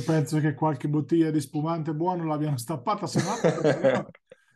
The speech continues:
Speaker 1: è un segno che si, qualcuno si ricorda de-, de-, del palazzetto. Con cinquecentomila euro non ci fanno manco il parquet, probabilmente, insomma,
Speaker 2: <laughs> Ecco.
Speaker 1: o, o poco altro,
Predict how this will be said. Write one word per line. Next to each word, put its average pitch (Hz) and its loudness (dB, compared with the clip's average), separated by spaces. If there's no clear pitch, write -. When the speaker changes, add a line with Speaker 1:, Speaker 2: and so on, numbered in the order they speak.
Speaker 1:
è 160 -10
un 165 0
segno 202 -2
che 165 0
si, - -12
qualcuno 196 0
si 196 2
ricorda 147 0
de-, 139 -4
de-, 131 -4
del 131 -4
palazzetto. 139 -4
Con 120 -6
cinquecentomila 147 -2
euro 196 0
non 156 0
ci 147 -4
fanno 143 -4
manco 147 -4
il 143 -2
parquet, 156 -4
probabilmente, 143 -4
insomma, 143 -6
Speaker 2:
<laughs> - -2
Ecco. - 2
Speaker 1:
o, 190 4
o 190 2
poco 170 2
altro, 160 2